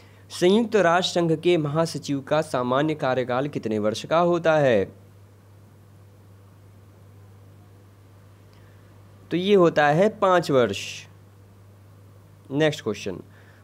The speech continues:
उत्तर प्रदेश में कहाँ पशु चारा बैंक की स्थापना की गई है? तो सही आंसर होगा झांसी।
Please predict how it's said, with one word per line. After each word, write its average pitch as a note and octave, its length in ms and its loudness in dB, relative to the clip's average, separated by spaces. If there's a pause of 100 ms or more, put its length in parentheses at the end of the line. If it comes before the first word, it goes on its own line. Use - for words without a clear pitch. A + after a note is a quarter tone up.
उत्तर D#3 380 2
प्रदेश E3+ 460 2
में G3+ 380 4
कहाँ D#3+ 500 2
पशु D#3 300 0
चारा D#3+ 400 2
बैंक D3+ 320 2
की G3 220 -2
स्थापना F#3 440 0
की E3+ 220 0
गई D3+ 200 4
है? G#2 260 2 (3750)
तो - 60 -18
सही D3+ 300 2
आंसर D3+ 280 0
होगा C#3 340 2
झांसी। E3+ 680 0